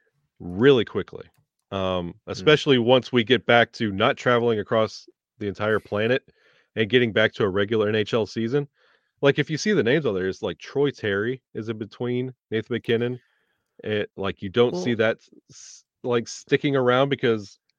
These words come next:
Speaker 1: it's not a lot of great things going on in Anaheim, but,
Speaker 2: Mm-hmm.
Speaker 1: like, in, like, Matt Tkachuk in Florida.
Speaker 2: Well, you know who's, like, the golden boy right now, and, and we were talking about when we did the, the crossover with Trey is, is, uh, Jesper Bratt.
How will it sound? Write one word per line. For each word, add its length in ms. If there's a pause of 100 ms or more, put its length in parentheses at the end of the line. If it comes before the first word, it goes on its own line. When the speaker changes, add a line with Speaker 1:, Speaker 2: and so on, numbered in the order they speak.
(280)
Speaker 1:
it's 200
not 200
a 60
lot 220
of 100
great 300
things 200
going 240
on 140
in 100
Anaheim, 520 (580)
but, 200
Speaker 2:
Mm-hmm. 140
Speaker 1:
like, 220 (1040)
in, 160
like, 280
Matt 300 (160)
Tkachuk 400 (320)
in 120
Florida. 540
Speaker 2:
Well, 120
you 100
know 180
who's, 200
like, 200 (420)
the 160
golden 560
boy 320
right 260
now, 360
and, 160
and 180
we 100
were 100
talking 240
about 100
when 80
we 60
did 160
the, 240
the 80
crossover 520
with 120
Trey 260
is, 160
is, 460
uh, 180
Jesper 300
Bratt. 340